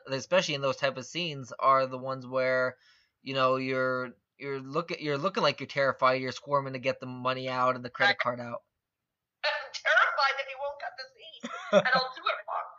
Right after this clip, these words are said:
Speaker 2: That's what I was terrified about. It worked.
Speaker 1: <laughs>
Speaker 2: Uh,
Speaker 1: It did.
Speaker 2: it worked. It is true that it was the funniest thing, and got it. I went, "No, honey, I, I need to do that again."
Speaker 1: <laughs>
Speaker 2: Correctly.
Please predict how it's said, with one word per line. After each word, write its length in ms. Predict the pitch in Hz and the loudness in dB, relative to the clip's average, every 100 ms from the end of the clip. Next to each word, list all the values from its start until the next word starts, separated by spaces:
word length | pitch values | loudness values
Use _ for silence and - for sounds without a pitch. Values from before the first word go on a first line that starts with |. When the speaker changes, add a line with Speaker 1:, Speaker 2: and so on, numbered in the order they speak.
| _ | _
Speaker 2:
That's 160 | 262 - | -4 -2
what 60 | 262 | 2
I 60 | 262 | 0
was 100 | 240 - | 0 -2
terrified 480 | 277 - 339 - - | 0 0 2 0 0
about. 220 | - - 220 | -4 -4 -6
It 80 | 226 | -2
worked. 380 | 302 - - - 139 147 147 - | -2 -2 -6 -14 -10 -6 -6 -6
Speaker 1:
<laughs> 60 | - | -4
Speaker 2:
Uh, 260 | 214 208 220 _ _ | -2 -2 -6 _ _
Speaker 1:
It 160 | 139 135 | -10 -6
did. 300 | 170 208 156 | -4 -4 -6
Speaker 2:
it 80 | - | -10
worked. 320 | - - - - _ _ - 539 _ - _ _ _ _ _ _ - - - - | -16 -14 -16 -16 _ _ -18 -18 _ -20 _ _ _ _ _ _ -20 -20 -20 -10
It 80 | 240 247 | -8 -6
is 80 | - | -8
true 140 | 262 208 | -6 -2
that 240 | 208 190 | -2 -2
it 40 | 214 | -6
was 120 | - | -10
the 160 | 214 220 | -10 -6
funniest 400 | 208 214 233 - | -6 -6 -10 -6
thing, 220 | 196 170 - 185 | -4 -4 -4 -2
and 180 | 180 - - _ _ _ _ _ _ - | -2 -2 -16 _ _ _ _ _ _ 0
got 180 | 311 294 285 | 4 6 4
it. 80 | 277 - - _ _ - | 2 -6 -20 _ _ -14
I 40 | 240 | -12
went, 140 | 220 _ _ _ _ - | -14 _ _ _ _ -6
"No, 60 | 349 | -4
honey, 160 | 302 - - | -6 -10 -4
I, 60 | 214 | 0
I 160 | 233 226 233 | 2 0 -2
need 140 | 277 - | -14 -14
to 80 | |
do 100 | - - | -14 -12
that 100 | - - | -12 -14
again." 1160 | _ - - - 117 - 587 - - 151 247 - | _ -20 -4 -2 -2 -6 -8 -8 -4 -2 -2 -4
Speaker 1:
<laughs> 640 | _ _ _ - _ - | _ _ _ -20 _ 0
Speaker 2:
Correctly. 420 | 214 - - - | 0 0 -8 -12